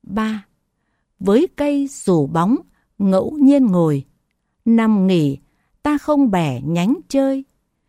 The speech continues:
vì kẻ nào hay làm phản bạn, là người gây ác nghiệp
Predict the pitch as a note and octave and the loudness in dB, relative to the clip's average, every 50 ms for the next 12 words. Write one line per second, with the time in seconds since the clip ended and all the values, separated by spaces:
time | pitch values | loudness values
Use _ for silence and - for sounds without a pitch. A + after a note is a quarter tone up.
0 | _ _ _ - G3 A3+ A#3 A3 G3+ - _ G3+ F#3 E3 D3+ D3 D#3+ E3+ F3 E3 | _ _ _ -4 0 0 0 0 0 -4 _ -4 -2 -2 0 0 0 -2 -2 -2
1 | D#3 C#3+ C#3+ - - _ _ _ - D4 D4 D4 B3 G3 F3 E3+ E3 D#3 D3+ C#3+ | -2 -4 -4 -6 -12 _ _ _ -4 -2 -2 -2 -2 -2 -4 -4 -2 -2 -2 -4
2 | - _ - - F#3 E3 C#3+ B2+ A#2+ C#3 E3 E3 D#3+ D3+ C3 - _ _ _ _ | -6 _ -8 -6 -4 -4 -2 -4 -4 -6 -6 -6 -6 -8 -10 -16 _ _ _ _
3 | _ _ _ _ _ _ _ A3 G#3+ G#3+ G#3+ G#3 F#3+ F#3+ F#3 F#3 F3+ E3 D3+ C3+ | _ _ _ _ _ _ _ -4 -2 -2 0 0 0 0 0 2 2 2 0 0
4 | C#3+ - _ _ G#3+ G3+ C4+ D4 C#4+ C#4 - - A#3+ D4+ - - A3+ F#3+ F3+ F3 | -4 -8 _ _ -6 -2 -2 0 0 -2 -4 -6 -8 -8 -6 -4 -4 -2 0 0
5 | D3+ - | -2 -2